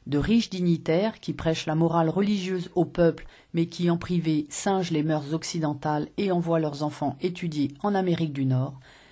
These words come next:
traduit surtout leur désir d'être acceptés à part égale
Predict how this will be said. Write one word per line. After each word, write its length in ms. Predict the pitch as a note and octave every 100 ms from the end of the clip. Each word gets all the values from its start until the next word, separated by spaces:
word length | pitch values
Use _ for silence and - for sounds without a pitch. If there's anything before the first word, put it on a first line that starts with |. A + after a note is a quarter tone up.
| _
traduit 380 | - A#3 A3 A#3+
surtout 500 | - F#3 - G3+ G#3+
leur 180 | F#3 C#3
désir 360 | D#3 D3+ F3
d'être 240 | E3 D3 -
acceptés 560 | D3+ - C3+ D#3 C#3 D3+
à 120 | E3
part 240 | - F#3
égale 440 | E3+ D3 C3+ C#3